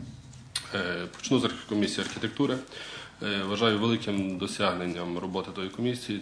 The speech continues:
це, що цього року було започатковано, е, така річ, як, е, прийняття, погодження та прийняття в подальшому на сесії, е, детального плану забудови території.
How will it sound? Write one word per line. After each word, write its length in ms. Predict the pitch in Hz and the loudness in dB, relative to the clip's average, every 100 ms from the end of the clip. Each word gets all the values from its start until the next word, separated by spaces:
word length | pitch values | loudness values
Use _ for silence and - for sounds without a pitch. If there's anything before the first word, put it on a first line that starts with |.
| - | -2
це, 160 | 98 | 0
що 500 | 95 - 92 87 90 87 90 90 | 0 0 -2 -2 -4 -6 -8 -6
цього 160 | - 92 | -2 0
року 260 | 92 - 90 | 0 -2 -4
було 220 | 95 92 | -2 -2
започатковано, 1080 | 90 - - 85 - 98 92 90 87 87 90 - | -2 -4 -6 -6 0 2 4 2 0 -4 -4 -6
е, 40 | 50 50 50 - - - - | -6 -6 -6 -8 -10 -12 -12
така 280 | - - 95 | -6 -2 2
річ, 340 | 101 104 - | 2 0 -2
як, 120 | 90 - - - | -4 -6 -12 -8
е, 40 | 87 85 - | -8 -8 -8
прийняття, 500 | - 101 101 101 107 | -2 0 2 0 0
погодження 540 | 104 98 107 101 95 92 | 0 2 2 2 0 -2
та 120 | - | -6
прийняття 520 | - 92 90 90 90 85 - - - | -4 -2 -2 -2 -2 -2 -8 -12 -10
в 40 | - | -2
подальшому 440 | 98 92 - 95 | 2 2 2 2
на 100 | 98 | 0
сесії, 720 | - 117 113 - 101 101 101 - - - - - | 0 2 2 0 2 2 2 -2 -12 -12 -14 -6
е, 240 | 87 85 82 82 82 82 85 85 85 90 - - | -2 0 0 -2 -2 0 0 -2 -6 -8 -12 -12
детального 500 | 101 98 117 110 101 | -4 2 4 4 2
плану 300 | 98 110 104 | 2 0 2
забудови 440 | 104 95 92 92 90 | 2 0 0 -2 -2
території. 560 | 92 92 - 82 - | -4 -6 -4 -6 -8